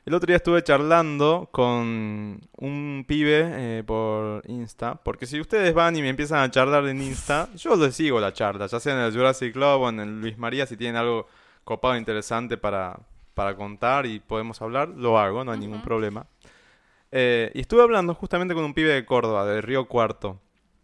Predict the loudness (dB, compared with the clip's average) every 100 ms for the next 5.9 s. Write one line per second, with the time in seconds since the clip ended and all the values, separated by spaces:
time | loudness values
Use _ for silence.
0 | _ -8 -4 -4 -4 -4 -4 -6 0 0
1 | 0 -6 -8 -6 -4 -6 -8 -4 -2 0
2 | -2 -2 0 0 -2 -6 -8 -6 -6 -6
3 | -10 -10 -18 _ -20 -20 -20 _ _ -6
4 | -4 -4 -4 -6 -4 -4 -2 -4 -4 -6
5 | -2 -4 -2 -4 -4 -4 -4 -4 -8